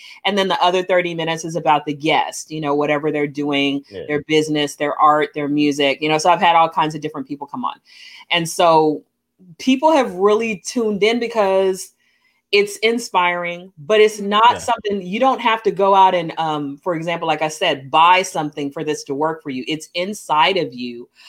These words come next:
Speaker 1: All you're doing is learning how to bring it out more. And we're, you
Speaker 2: Mm-hmm.
Speaker 1: know, so I actually created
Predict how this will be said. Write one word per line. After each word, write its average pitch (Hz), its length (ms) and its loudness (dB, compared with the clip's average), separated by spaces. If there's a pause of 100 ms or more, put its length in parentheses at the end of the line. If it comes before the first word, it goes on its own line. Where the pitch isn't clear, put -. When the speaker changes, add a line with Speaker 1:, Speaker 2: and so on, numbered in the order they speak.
(200)
Speaker 1:
All 165 180 4
you're 165 160 0
doing 165 400 -2
is 151 160 -2
learning 156 300 0
how 170 100 2
to 151 100 2
bring 156 300 -2
it 151 160 0
out 143 240 4
more. 147 600 -4 (360)
And 147 160 0
we're, 151 120 4
you - 80 0 (140)
Speaker 2:
Mm-hmm. 120 120 -8
Speaker 1:
know, 139 220 0
so 147 240 2
I 160 140 8
actually 175 260 -4
created 160 720 2